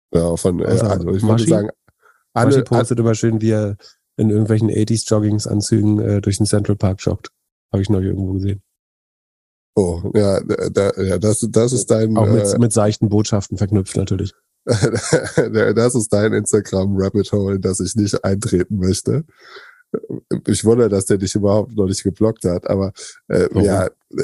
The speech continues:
Speaker 1: ja, ich
Speaker 2: Hat
Speaker 1: glaube,
Speaker 2: noch gar
Speaker 1: dass
Speaker 2: nicht sein Fett wegbekommen hier.
Speaker 1: <laughs> Aber da machen wir nächste Woche. Aber, ähm, ja, ich glaube, dass fünfzig Prozent der Leute, die, also alle, die vernünftige Fotoprofile haben,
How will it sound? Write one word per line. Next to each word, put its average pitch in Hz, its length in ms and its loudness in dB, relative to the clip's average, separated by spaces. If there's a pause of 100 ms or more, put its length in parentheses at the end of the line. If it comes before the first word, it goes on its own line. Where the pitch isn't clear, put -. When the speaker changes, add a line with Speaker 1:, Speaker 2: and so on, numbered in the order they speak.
(140)
Speaker 1:
ja, - 300 -4
ich - 140 -2
Speaker 2:
Hat 98 60 2
Speaker 1:
glaube, 98 160 2
Speaker 2:
noch 104 60 0
gar 92 60 4
Speaker 1:
dass 90 80 2
Speaker 2:
nicht 101 60 -2
sein 95 160 0
Fett - 180 -2
wegbekommen 104 460 -2
hier. 117 260 0
Speaker 1:
<laughs> 110 180 2 (840)
Aber 127 200 0 (320)
da 117 120 4
machen 139 200 4
wir 120 60 2
nächste 104 340 0
Woche. 85 260 -4 (340)
Aber, 123 360 2
ähm, 120 340 0 (180)
ja, 92 340 0
ich - 140 -2
glaube, 107 260 4
dass 87 220 0
fünfzig - 340 -2
Prozent 98 380 0
der 104 120 4
Leute, 98 400 -2
die, 98 360 -2 (220)
also 98 200 2 (360)
alle, 147 440 2 (220)
die 107 120 2
vernünftige 117 640 2
Fotoprofile 101 1000 0
haben, 104 640 -4